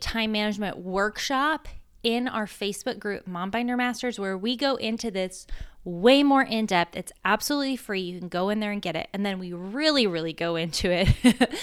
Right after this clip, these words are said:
<laughs> with our coaching community, Kingdom Mom Coaching. If you go to kingdom mom podcast dot com, you can find all of the information about how to become a member. But, uh,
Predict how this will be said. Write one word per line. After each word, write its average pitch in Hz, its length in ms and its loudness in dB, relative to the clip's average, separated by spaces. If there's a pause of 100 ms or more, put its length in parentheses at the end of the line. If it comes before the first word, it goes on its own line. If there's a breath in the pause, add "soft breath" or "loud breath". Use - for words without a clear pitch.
(120 loud breath)
<laughs> - 180 -10
with 214 400 4
our 175 540 2
coaching 220 400 -2
community, 165 720 -4 (280 loud breath)
Kingdom 190 300 -2
Mom 165 180 -4
Coaching. 170 420 -2
If 170 80 -10
you 185 40 -12
go 220 100 2
to 214 60 0
kingdom 220 300 0
mom 196 120 0
podcast 190 500 2
dot - 200 -2
com, 180 360 -4 (340 loud breath)
you 202 140 -4
can 208 180 -4
find 170 480 -2
all 175 160 0
of 170 60 0
the 170 80 -2
information 180 480 -6
about - 180 -4
how 180 100 -4
to 165 60 -4
become 170 200 -10
a 165 80 -6
member. 156 360 -4 (1040)
But, 202 400 4 (380 loud breath)
uh, 175 240 2